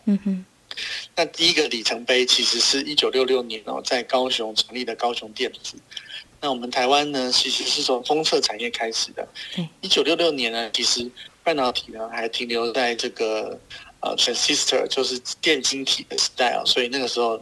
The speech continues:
Speaker 2: 电晶体的收音机啊，电晶体的这个计算机啊，是最卖的产品。
Speaker 1: 嗯。
Speaker 2: 那，那个时候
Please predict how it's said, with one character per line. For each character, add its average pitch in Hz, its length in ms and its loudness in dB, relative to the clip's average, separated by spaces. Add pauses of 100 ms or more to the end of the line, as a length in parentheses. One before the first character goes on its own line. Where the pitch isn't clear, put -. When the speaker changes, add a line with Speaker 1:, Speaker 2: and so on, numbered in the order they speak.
(140)
Speaker 2:
电 120 160 -2
晶 117 140 -8
体 113 120 -10
的 - 160 -8
收 123 240 4
音 127 140 -4
机 123 260 2
啊， 113 260 2 (460)
电 139 180 0
晶 127 220 -4
体 - 220 2
的 - 200 0
这 131 120 -6
个 - 140 -4
计 - 180 2
算 131 200 2
机 120 240 0
啊， 110 140 0
是 120 220 -2
最 135 360 2
卖 131 260 0
的 110 120 0
产 110 280 -4
品。 - 140 -4 (360)
Speaker 1:
嗯。 185 180 -4
Speaker 2:
那， 143 80 0
那 160 100 0
个 151 80 2
时 131 100 0
候 127 160 2